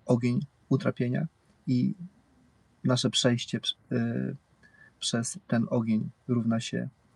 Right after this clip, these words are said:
narodzinom człowieka duchowego? Jak powiedział Chrystus, „Trzeba się narodzić z wody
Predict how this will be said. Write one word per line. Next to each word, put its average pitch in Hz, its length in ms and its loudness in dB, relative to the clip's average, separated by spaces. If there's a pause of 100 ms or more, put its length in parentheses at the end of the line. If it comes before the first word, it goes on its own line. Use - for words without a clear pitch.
(240)
narodzinom 120 520 2
człowieka 117 360 -2
duchowego? 123 520 -4 (880)
Jak 131 240 0 (160)
powiedział 120 300 4
Chrystus, 143 500 0 (640)
„Trzeba 135 280 8
się 131 140 -2
narodzić 120 520 2 (120)
z 117 140 -2
wody 135 440 8